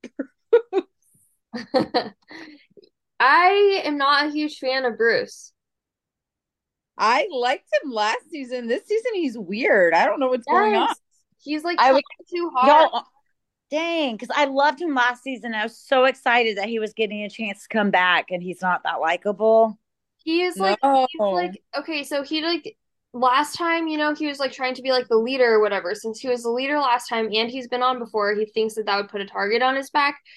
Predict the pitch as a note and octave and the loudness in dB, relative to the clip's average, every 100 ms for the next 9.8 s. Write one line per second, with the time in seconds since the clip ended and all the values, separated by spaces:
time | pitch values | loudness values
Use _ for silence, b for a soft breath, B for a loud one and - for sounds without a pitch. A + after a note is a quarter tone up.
0 | _ - C4+ B3 C#4 C4 C4+ C#4+ C4+ C4 | _ -8 -6 -6 -4 -4 -2 -2 0 0
1 | A#3+ A3 A#3 A3+ A3+ G3 G3+ B3 C4 C4+ | -2 0 0 2 0 -4 -2 0 0 -4
2 | b b B3+ C#4 C4+ B3+ C#4+ C#4+ D4+ D4 | b b -2 2 2 0 -2 -2 -4 -6
3 | - A#3 C4 B3 A3+ - E4 D#4 D4+ - | -12 -6 0 2 2 0 -2 0 -2 0
4 | C4+ C4+ - A#3 G#3+ G#3+ A3+ A#3 C#4 C#4 | 0 0 0 2 2 -2 -8 -6 -6 -4
5 | B3+ B3 - A#3 G#3+ G#3+ G#3+ A3 G#3 - | -2 -2 -2 0 0 0 -4 -4 -6 -10
6 | _ _ _ _ _ _ C4+ C4 B3+ _ | _ _ _ _ _ _ -6 -6 -6 _
7 | - C4+ A3+ G3+ C#4+ E4+ E4+ E4 C4 - | -10 -6 -4 2 4 4 4 0 -4 -4
8 | - A#3 A3 G#3 - _ - - - D#4 | 2 6 6 4 -2 _ -2 -2 4 6
9 | C4+ B3+ A#3+ B3+ G3+ F3+ A2+ B2+ | 6 6 4 2 0 0 -2 -4